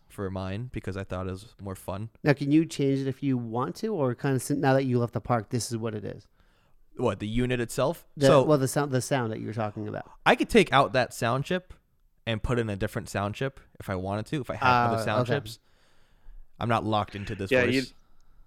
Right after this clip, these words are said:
Speaker 3: he'd have to have that sound chip, though.
Speaker 2: Yeah,
Speaker 1: I'd
Speaker 2: yeah.
Speaker 1: have to, yeah, I can't. I don't think that's something they sell, like, at a regular Disney store. You, you could probably order one online. I imagine there's probably, you know, scalpers somewhere who just bought, like,
Speaker 2: For sure.
Speaker 1: fifteen of each voice,
Speaker 2: For
Speaker 1: and
Speaker 2: sure.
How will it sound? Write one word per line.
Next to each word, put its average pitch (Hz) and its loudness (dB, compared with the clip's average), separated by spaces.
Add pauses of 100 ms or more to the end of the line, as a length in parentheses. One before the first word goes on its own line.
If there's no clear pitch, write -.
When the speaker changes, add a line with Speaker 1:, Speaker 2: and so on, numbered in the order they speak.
(160)
Speaker 3:
he'd 135 0
have 131 0
to 113 2
have 123 2
that 110 2
sound 113 0
chip, - -6
though. 67 -4
Speaker 2:
Yeah, 120 0
Speaker 1:
I'd 113 4
Speaker 2:
yeah. 107 2
Speaker 1:
have 110 2
to, 110 -4
yeah, 101 -2
I 98 -4
can't. 95 -6 (640)
I - 2
don't 127 2
think 135 0
that's 117 -2
something 120 -2
they 104 0
sell, 101 -2
like, 92 -4
at 101 -2
a 95 -4
regular 98 -6
Disney 95 -6
store. 95 -6
You, 104 -4
you 127 0
could 127 -8
probably 190 0 (120)
order 107 -4
one 101 -2
online. 98 -4
I 95 -8
imagine 98 -6
there's 95 -8
probably, 92 -8 (1040)
you 101 -6
know, 90 -4
scalpers 92 -2
somewhere 92 -6
who 101 -6
just 92 -10
bought, 90 -6
like, 98 -8
Speaker 2:
For - -20
sure. 110 -2
Speaker 1:
fifteen 113 -4
of 95 -6
each 98 -4
voice, 92 -8
Speaker 2:
For - -10
Speaker 1:
and 95 -2
Speaker 2:
sure. 104 -4